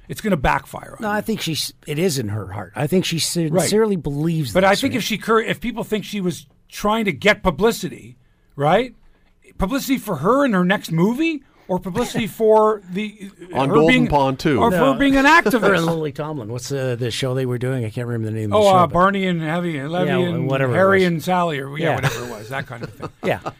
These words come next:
Speaker 1: Yeah. So I, I, again, so I mean, if it's someone who's famous, do they have an agenda,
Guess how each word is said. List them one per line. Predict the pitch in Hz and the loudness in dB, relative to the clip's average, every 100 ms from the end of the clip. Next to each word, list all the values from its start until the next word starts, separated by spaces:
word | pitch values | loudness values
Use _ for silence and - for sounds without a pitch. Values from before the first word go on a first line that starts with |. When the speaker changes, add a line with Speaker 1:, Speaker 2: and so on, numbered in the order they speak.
| - | 0
Speaker 1:
Yeah. | 262 160 | 0 2
So | - 254 | 2 4
I, | 247 | 2
I, | 247 233 | -2 -2
again, | 247 294 311 165 | -2 0 0 0
so | 220 220 | 2 2
I | |
mean, | 208 208 | 2 -2
if | 202 | -4
it's | 185 | -6
someone | 240 277 269 | -4 0 0
who's | 220 | -2
famous, | - 269 285 185 147 - - _ | 0 0 0 -2 -6 -12 -20 _
do | - 214 | -6 0
they | 226 | 2
have | 208 196 | 2 0
an | 180 | -2
agenda, | 135 165 170 151 113 | -4 -4 -4 -6 -10